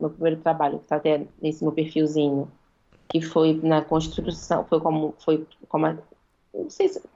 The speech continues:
o termo exato, acho que foi uma colaboração, é, numa bíblia de um projeto infantil que ela, que a produtora dela tava tocando, e foi com o, a Dédalo, que na, na, no,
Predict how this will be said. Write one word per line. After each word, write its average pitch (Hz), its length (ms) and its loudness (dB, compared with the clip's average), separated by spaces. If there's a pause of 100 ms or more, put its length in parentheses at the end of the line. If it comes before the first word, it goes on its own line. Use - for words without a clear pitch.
(140)
o 277 240 2
termo 269 380 4
exato, 185 420 2
acho 220 120 -4
que - 40 -8
foi - 80 0
uma 427 100 2
colaboração, 277 840 0 (1300)
é, 180 260 6
numa 180 400 0
bíblia 180 560 0
de 165 100 -2
um 160 120 -2
projeto 165 380 0
infantil 160 320 -4
que 160 100 -2
ela, 156 180 0
que - 160 -4
a 143 340 0
produtora 151 340 2
dela 147 140 4
tava 151 160 -2
tocando, 196 640 0 (580)
e 269 380 4
foi 247 560 2
com 277 360 0
o, 254 540 2
a 240 160 2
Dédalo, 190 580 0 (220)
que 185 100 -2
na, 196 320 0
na, 214 340 -2
no, 202 920 -2